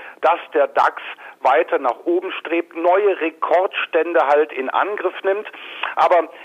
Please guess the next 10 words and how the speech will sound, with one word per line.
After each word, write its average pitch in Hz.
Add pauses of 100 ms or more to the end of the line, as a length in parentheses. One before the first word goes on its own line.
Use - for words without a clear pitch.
(140)
wichtig 208 (120)
ist -
halt, 226 (300)
und 160
da 147
kommen 180
wir 175
natürlich 165
zur 135 (200)
Chartanalyse 175